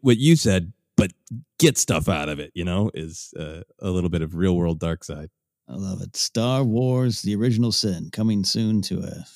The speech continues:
Speaker 2: theater near you or
Speaker 1: <laughs>
Speaker 2: near you on Disney Plus.
Speaker 1: Yeah, great question, Shakes. We're gonna move on to our questions from Patreon. Uh, the first one from, comes from Jonathan Curti.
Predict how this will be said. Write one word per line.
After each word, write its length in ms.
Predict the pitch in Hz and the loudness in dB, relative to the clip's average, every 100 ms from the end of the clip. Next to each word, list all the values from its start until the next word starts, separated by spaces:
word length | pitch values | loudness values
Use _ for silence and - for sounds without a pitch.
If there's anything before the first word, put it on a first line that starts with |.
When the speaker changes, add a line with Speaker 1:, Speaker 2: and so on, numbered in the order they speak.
| - | -10
Speaker 2:
theater 220 | 113 98 | -6 -4
near 160 | 87 87 | -2 -4
you 220 | 90 - | -6 -10
or 200 | - - - | -16 -16 -14
Speaker 1:
<laughs> 80 | - | -4
Speaker 2:
near 280 | 143 - - - - - - 120 | -4 -2 -6 -4 -6 -6 -10 -8
you 240 | 107 101 95 | -4 -2 -2
on 80 | 92 | -4
Disney 240 | 87 - | -6 -12
Plus. 320 | - - - _ _ - | -14 -20 -20 _ _ -4
Speaker 1:
Yeah, 280 | 101 71 80 | -2 -2 -4
great 300 | 90 160 - | 0 0 2
question, 380 | 127 107 - 87 | 0 0 0 -4
Shakes. 280 | 104 104 120 | -2 -2 0
We're 60 | |
gonna 80 | 135 | 0
move 120 | 143 147 | 2 2
on 120 | 139 | 2
to 80 | 139 | 2
our 80 | 120 | 2
questions 360 | 147 139 131 | 0 0 -2
from 280 | - 131 107 | 0 0 0
Patreon. 920 | - 165 143 143 139 123 104 95 92 | 0 0 0 2 4 6 4 4 2
Uh, 140 | 90 87 | 0 -2
the 60 | |
first 200 | - 113 | -2 -2
one 140 | 117 95 | -2 -2
from, 180 | 107 98 - - | -2 -4 -10 -6
comes 240 | 113 113 | -2 -2
from 240 | 101 101 98 | -4 -6 -6
Jonathan 640 | 98 113 107 110 113 107 _ | -2 0 0 0 -2 -4 _
Curti. 480 | - 123 110 143 139 | -10 -6 0 0 0